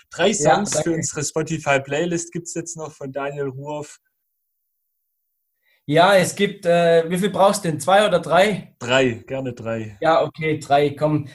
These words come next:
Speaker 2: dann machen wir hier für einen guten Kollege, ähm, machen wir Berlin von Samra. Dann machen wir noch einen Schlager von Rick Arena, Ich liebe dich, das ist relativ neu.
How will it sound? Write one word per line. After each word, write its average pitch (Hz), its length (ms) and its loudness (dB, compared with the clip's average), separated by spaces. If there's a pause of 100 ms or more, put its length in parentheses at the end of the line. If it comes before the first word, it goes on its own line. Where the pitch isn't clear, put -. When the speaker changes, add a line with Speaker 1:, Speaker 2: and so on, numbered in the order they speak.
Speaker 2:
dann 151 140 0
machen 180 200 4
wir 170 40 2
hier 175 160 2
für 175 120 -4
einen 160 100 -4
guten 175 280 -6
Kollege, 175 840 -2
ähm, 156 560 2 (280)
machen 165 400 -2
wir 160 180 4
Berlin 180 760 2 (120)
von 160 180 -2
Samra. 208 760 2 (380)
Dann 151 140 -2
machen 175 220 4
wir 170 120 4
noch 156 200 -2
einen 156 140 -2
Schlager 180 560 2
von 160 360 -4
Rick 160 340 -4
Arena, 180 600 2
Ich 160 140 -4
liebe 214 320 0
dich, 208 300 -2
das 160 200 -6
ist 170 120 -8
relativ 165 440 -2
neu. 190 420 -2